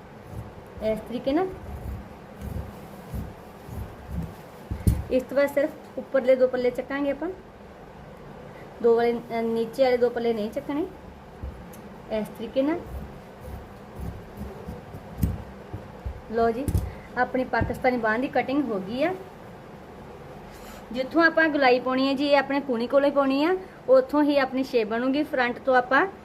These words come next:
ਬਾਂਹ ਥੋੜ੍ਹੀ ਜਿਹੀ ਖੁੱਲ੍ਹੀ ਰੱਖਣੀ ਆ। ਆਮ ਬਾਂਹ ਤੋਂ ਆਪਾਂ ਦੋ ਇੰਚ ਖੁੱਲ੍ਹੀ ਰੱਖਾਂਗੇ ਇਹ ਬਾਂਹ, ਠੀਕ ਹੈ ਜੀ। ਕੂਹਣੀ ਕੋਲੋਂ ਵੀ ਆਪਣੀ ਮੈਜ਼ਰਮੈਂਟ ਲੈ ਕੇ ਇੱਕ ਇੰਚ ਖੁੱਲ੍ਹੀ ਬਾਂਹ ਦੀ, ਇੱਕ ਇੰਚ ਜਾਂ ਡੇਢ ਇੰਚ ਆਪਾਂ ਖੁੱਲ੍ਹੀ ਰੱਖਾਂਗੇ ਕੂਹਣੀ ਕੋਲੋਂ ਇਹ ਵੀ ਬਾਂਹ ਆਪਣੀ, ਠੀਕ ਹੈ ਜੀ।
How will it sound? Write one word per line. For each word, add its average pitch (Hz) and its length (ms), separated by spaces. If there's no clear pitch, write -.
ਬਾਂਹ 247 200
ਥੋੜ੍ਹੀ 285 200
ਜਿਹੀ 285 120
ਖੁੱਲ੍ਹੀ 254 300
ਰੱਖਣੀ 285 340
ਆ। 302 80
ਆਮ 240 260
ਬਾਂਹ 247 200
ਤੋਂ 269 120
ਆਪਾਂ 269 120
ਦੋ 226 180
ਇੰਚ 214 220
ਖੁੱਲ੍ਹੀ 214 240
ਰੱਖਾਂਗੇ 269 400
ਇਹ 269 160
ਬਾਂਹ, 285 220
ਠੀਕ 269 180
ਹੈ 294 100
ਜੀ। 311 220
ਕੂਹਣੀ 277 260
ਕੋਲੋਂ 302 260
ਵੀ 302 140
ਆਪਣੀ 269 480
ਮੈਜ਼ਰਮੈਂਟ 277 520
ਲੈ 226 340
ਕੇ 285 340
ਇੱਕ - 240
ਇੰਚ 262 280
ਖੁੱਲ੍ਹੀ 247 240
ਬਾਂਹ 254 260
ਦੀ, 277 260
ਇੱਕ 262 240
ਇੰਚ 294 300
ਜਾਂ 269 120
ਡੇਢ 247 220
ਇੰਚ 269 180
ਆਪਾਂ 269 160
ਖੁੱਲ੍ਹੀ 233 260
ਰੱਖਾਂਗੇ 277 420
ਕੂਹਣੀ 262 180
ਕੋਲੋਂ 269 180
ਇਹ 269 60
ਵੀ 294 80
ਬਾਂਹ 269 180
ਆਪਣੀ, 277 300
ਠੀਕ - 140
ਹੈ 302 80
ਜੀ। 320 180